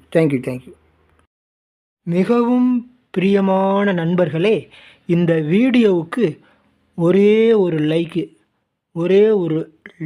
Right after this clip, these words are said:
லைக் மட்டும் போட்டு விட்ருங்க. உங்களுடைய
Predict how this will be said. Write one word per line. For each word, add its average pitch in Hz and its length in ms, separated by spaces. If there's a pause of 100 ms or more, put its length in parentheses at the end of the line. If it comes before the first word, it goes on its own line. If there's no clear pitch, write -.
(180)
லைக் 202 240
மட்டும் 202 340
போட்டு 165 260
விட்ருங்க. 156 340 (1800)
உங்களுடைய 190 760